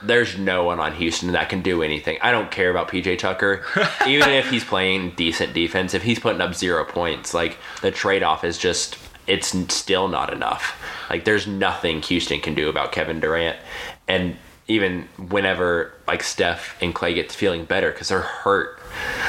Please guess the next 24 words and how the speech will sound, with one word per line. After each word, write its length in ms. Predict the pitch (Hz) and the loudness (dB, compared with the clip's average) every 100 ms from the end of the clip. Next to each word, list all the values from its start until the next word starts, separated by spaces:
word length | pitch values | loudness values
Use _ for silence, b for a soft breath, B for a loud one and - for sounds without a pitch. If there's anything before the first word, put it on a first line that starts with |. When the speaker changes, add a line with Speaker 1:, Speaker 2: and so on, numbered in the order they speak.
| B B | B B
Speaker 1:
like, 180 | - 95 | -4 -2
they 120 | 107 | 2
were 80 | 110 | 0
questionable 640 | - - 101 - 104 87 82 | 0 0 0 0 0 0 0
for 160 | 87 | 2
this 160 | 85 80 | 0 0
game. 400 | 85 90 71 78 - - | 0 2 0 -4 -6 -2
And, 240 | 90 90 - | -2 -2 -2
and 160 | 113 117 | -2 4
yeah, 180 | 120 | 4
if 80 | 95 | 4
they 80 | 104 | 2
don't 140 | 98 | 2
play, 240 | - 98 104 | 0 2 2
then 120 | 82 | 2
of 100 | 76 | -2
course 300 | - 92 85 | 0 0 2
I 80 | 82 | 2
would 140 | 82 | 2
have 100 | 82 | 0
felt 320 | - 82 - - | 0 0 0 0
better 240 | 82 87 | 0 0
about 260 | 80 76 - | 0 -2 -2
Houston. 460 | 95 98 69 78 | -2 0 -2 -2